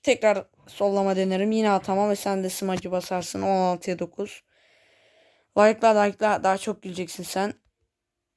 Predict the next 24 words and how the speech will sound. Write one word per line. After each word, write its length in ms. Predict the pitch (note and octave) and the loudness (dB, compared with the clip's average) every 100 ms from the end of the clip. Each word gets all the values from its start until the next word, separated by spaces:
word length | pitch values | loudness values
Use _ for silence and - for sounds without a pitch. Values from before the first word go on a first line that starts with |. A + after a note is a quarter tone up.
| _ _ _ - | _ _ _ -4
Ve 340 | A#3 A#3 A3 A3 | 4 6 6 4
sıfır 360 | - C4+ C4 | -2 -2 -2
sıfır 480 | A3+ G#3+ G#3+ G#3 - _ - | -2 -4 -4 -4 -6 _ -4
oldu. 720 | F#3+ F#3+ F3+ G3+ G#3+ G#3+ G#3+ | 0 0 2 4 6 6 6
On 240 | G#3+ A3+ | 4 2
altıya 400 | G#3+ G#3 - G3+ | 4 2 2 0
dokuz. 360 | G3 - A3+ G3+ | 0 -2 -2 0
Ben 180 | A3 G#3 | -2 0
kazandım 500 | G3+ G3+ G3 G3 F#3+ | 0 0 0 0 -2
yine. 400 | F#3+ G#3 A#3 - _ _ _ _ _ _ | 0 0 0 -6 _ _ _ _ _ _
Sana 280 | - A#3 G#3+ | 2 4 4
da 60 | |
şöyle 360 | G#3+ G#3+ A3+ C#4+ | 2 2 2 0
üzgün 260 | A#3+ G#3+ A3+ | 2 4 4
atalım 480 | G3+ G#3 G#3 A#3 | 4 4 4 4
ve 280 | A#3 A3+ F#3+ - _ | 6 6 6 2 _
diğer 320 | C4 B3+ G#3 F#3+ | 4 6 6 4
üçüncü 440 | F#3 - B3+ A#3 | -2 -2 0 0
rakibimize 680 | A3 F#3+ G#3 G3 G#3+ A3 G#3+ | -2 -2 -4 -2 0 0 0
geçelim. 640 | - G3+ - G3 F#3 E3 - - _ _ _ _ _ - - - | -4 -4 0 0 0 -2 -8 -10 _ _ _ _ _ -20 -20 -2
Evet, 240 | A3 G#3 - | 0 0 -2
üçüncü 220 | A3+ G#3 | 0 2
rakibimizle 520 | G#3 G#3 G#3 F#3+ F#3 | 0 0 0 0 0
karşınızdayım. 760 | F#3 F3+ F3 F#3 E3+ F#3 A3+ | 0 -2 -4 -6 0 0 0